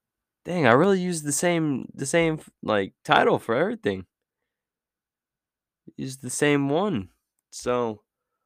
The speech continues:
we gotta, we're gonna come up with the new episode name. I'm thinking, all right, well,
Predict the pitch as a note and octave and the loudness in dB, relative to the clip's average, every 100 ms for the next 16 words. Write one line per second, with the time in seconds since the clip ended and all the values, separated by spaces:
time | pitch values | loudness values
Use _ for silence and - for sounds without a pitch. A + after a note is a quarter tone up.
0 | _ - C3 F3+ G#3 A#3 F#3 C#3 - B2+ | _ -6 2 4 6 4 2 -8 -12 -12
1 | E3 A3+ G#3+ G#3+ G3+ F3 D3+ C#3+ C#3 C3+ | -10 -10 -12 -14 -16 -14 -14 -12 -12 -12
2 | B2+ A2 - G#2+ - C2 E2+ D2 F2+ A1+ | -10 -12 -14 -18 -18 -18 -16 -16 -14 -14
3 | G1+ - - _ _ _ _ _ _ - | -14 -20 -20 _ _ _ _ _ _ -2
4 | E3+ A#3 - - D3+ C3+ A#2+ A2 G2+ G2 | -2 -4 -8 -6 -6 -6 -8 -8 -8 -8
5 | G2 D2+ G2+ G2+ G2 | -6 -8 -8 -6 -6